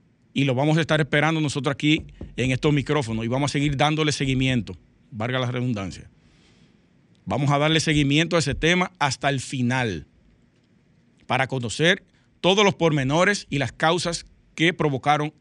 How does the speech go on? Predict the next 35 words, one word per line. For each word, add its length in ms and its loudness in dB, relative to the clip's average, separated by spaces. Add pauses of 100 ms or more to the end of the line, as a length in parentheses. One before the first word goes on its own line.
(140)
ese 240 -2
colapso 420 -2
ahí 240 0
y 140 -2
que 320 -2 (500)
se, 540 2
se 260 -2
provocó 560 0 (100)
la 180 -4
pérdida 360 0
de 60 0
una 180 0
vida 380 -2 (280)
de 100 -2
una 220 2
madre 400 0
recién 360 -4
parida. 420 -8 (1160)
Porque 200 -4
no 100 -2
puede 280 0
ser 260 4
nada 240 2
más 200 0
que, 200 -2 (140)
ah, 420 2
los 140 -6
dueños 220 0
le 60 0
dieron 220 0
se-, 200 -2
le 100 -2
están 180 -2
dando 180 0
seguimiento 600 0